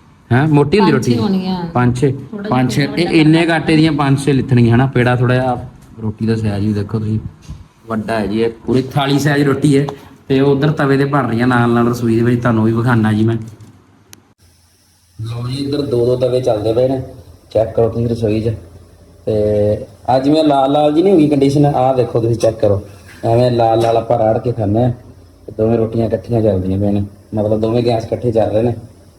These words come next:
Speaker 1: ਤੇ ਹੁਣ ਤੁਹਾਨੂੰ ਮੈਂ ਸਾਗ ਵੀ ਦਿਖਾਉਣਾ ਵਾ, ਸਾਗ ਬਣਿਆ ਪਿਆ, ਆਹ ਦੇਖੋ ਰੈਡੀ ਹੈ। ਆਪਾਂ ਕੱਲ੍ਹ ਬਣਾਇਆ ਸੀਗਾ ਜੀ ਇਹ ਸਾਗ,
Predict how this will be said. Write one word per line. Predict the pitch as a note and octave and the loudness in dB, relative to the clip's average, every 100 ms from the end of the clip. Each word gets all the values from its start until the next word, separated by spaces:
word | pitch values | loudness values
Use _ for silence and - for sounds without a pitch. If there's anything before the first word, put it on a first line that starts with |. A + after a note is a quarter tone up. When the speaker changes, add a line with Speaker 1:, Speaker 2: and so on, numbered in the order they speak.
| - A#2 | -4 0
Speaker 1:
ਤੇ | A2+ | 2
ਹੁਣ | A#2 A#2 | 0 0
ਤੁਹਾਨੂੰ | B2+ A#2 | 0 0
ਮੈਂ | A#2 | -2
ਸਾਗ | - G#2+ A2 | 0 2 2
ਵੀ | A2+ | 0
ਦਿਖਾਉਣਾ | A2+ B2 G#2+ G#2 | -2 0 0 0
ਵਾ, | A2 | 0
ਸਾਗ | - A2 A2 | 0 2 2
ਬਣਿਆ | A2 G#2 G#2 | 0 0 0
ਪਿਆ, | A2+ A#2 A#2 - - - - | 2 0 -2 -14 -20 -14 -4
ਆਹ | G#2+ | -2
ਦੇਖੋ | G2+ - F#2+ - - - - - - - - | -2 -2 -6 -8 -20 -20 -20 -20 -20 -12 0
ਰੈਡੀ | G#2 G#2+ G#2+ G#2+ | 2 2 0 0
ਹੈ। | G2+ - - - | -4 -8 -10 -4
ਆਪਾਂ | C3+ E3+ | -2 -2
ਕੱਲ੍ਹ | E3+ E3 C4+ | -2 0 0
ਬਣਾਇਆ | C#4 F#3 C3+ | 0 2 0
ਸੀਗਾ | A#2+ A#2+ A#2+ | 0 0 0
ਜੀ | B2+ | 2
ਇਹ | |
ਸਾਗ, | C3 A#2 A#2+ | 0 0 0